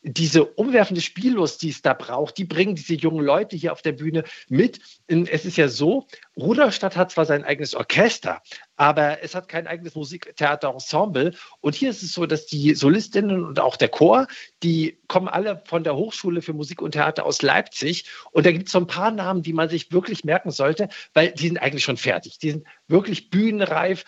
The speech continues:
Also Lukas Reis als Hans Stadiger, der hat so einen herrlichen Pracht- Bass, Bariton. Dann gibt's so Jo-, Johanna Victoria Hauptstock als Irmentraut. Das ist eine Erscheinung,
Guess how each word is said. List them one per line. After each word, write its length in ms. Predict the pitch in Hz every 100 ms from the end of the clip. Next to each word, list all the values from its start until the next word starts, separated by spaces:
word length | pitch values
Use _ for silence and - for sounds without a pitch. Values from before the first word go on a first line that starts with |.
| -
Also 260 | - 147 156
Lukas 440 | 156 160 156 -
Reis 200 | 151 160
als 180 | - 143
Hans 160 | 139 147
Stadiger, 520 | - 160 170 160 156
der 160 | 143 139
hat 120 | -
so 60 |
einen 80 | 143
herrlichen 520 | 143 160 160 151 151
Pracht- 400 | - - 160 - _ _ -
Bass, 320 | 160 - - _
Bariton. 640 | 151 165 175 175 156 170 - - -
Dann 180 | - 135
gibt's 300 | 131 180 -
so 200 | 156 143 -
Jo-, 240 | - 175 -
Johanna 640 | 156 156 143 135 170 147
Victoria 560 | 147 - 160 156 131 165
Hauptstock 560 | 185 - - 151 -
als 160 | 143 -
Irmentraut. 640 | 175 190 175 - 147 151
Das 100 | 151
ist 180 | 175 -
eine 160 | 170 175
Erscheinung, 600 | 170 - 190 220 196